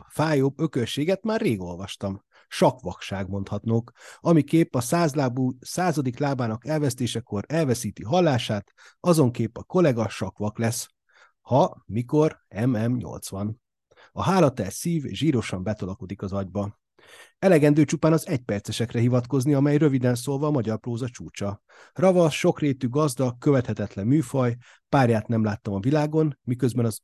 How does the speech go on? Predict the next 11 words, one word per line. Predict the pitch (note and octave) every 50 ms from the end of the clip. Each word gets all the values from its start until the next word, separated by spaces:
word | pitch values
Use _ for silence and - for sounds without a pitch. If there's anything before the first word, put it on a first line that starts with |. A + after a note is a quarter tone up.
| _
úgynevezett | _ D#3+ D#3+ E3 C#3 A#2+ A2 G#2+ G#2 F#2+ G#2+ G#2+ -
kispróza | _ - C#3 C3 - - G2 G2 G2+ G2 B2 C3+
ezernyi | D3 - C#3+ A2+ G2 G#2 F#2+ F#2 F#2+ G2
válfajával | G#2+ B2 C3 A#2+ - - A#2+ A#2 A2+ G#2+ G2 G2 G#2 G#2
Dunát, | A2+ B2 E3 F#3 E3+ D#3 D3+ C#3 B2+ B2+ _ -
Volgát, | - A#2+ D3 D#3+ D3+ C#3+ C3 B2 A2+ A2 G#2+
Szajnát, | - - - E3 D3+ C#3 C3 A#2 A2 G#2+ G#2+ - _
Temzét, | - D#3+ D3+ C#3+ B2 A2 A2+ A2 G#2 _
Mississippit | - A#2+ C3+ C3 - G#2 - G2+ G2+ - F#2+ -
lehetne | - F#2 F2+ F#2 - G#2+
rekeszteni. | G2 F#2+ G2 _ F#2 - - _ - - G#2 G#2